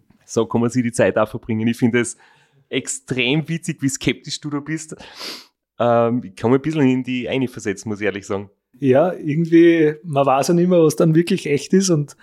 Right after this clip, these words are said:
Speaker 2: was dann nur erzählen, aber im Prinzip ist ja alles legitim, was einen schneller macht.
Speaker 1: Du, aber eins muss ich fragen. Habt ihr auch so ein Rechengenie wie in Flo in der Crew? Weil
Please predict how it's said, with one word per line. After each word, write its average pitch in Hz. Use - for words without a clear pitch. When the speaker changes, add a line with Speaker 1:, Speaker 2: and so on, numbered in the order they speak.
Speaker 2:
was 123
dann 156
nur 151
erzählen, 151
aber 131
im 147
Prinzip 165
ist 160
ja 151
alles 151
legitim, 147
was 131
einen 127
schneller 110
macht. 101
Speaker 1:
Du, 117
aber 113
eins 104
muss 120
ich 110
fragen. 92
Habt -
ihr 139
auch 92
so 127
ein 113
Rechengenie 123
wie 123
in 160
Flo 104
in 127
der 135
Crew? 151
Weil 107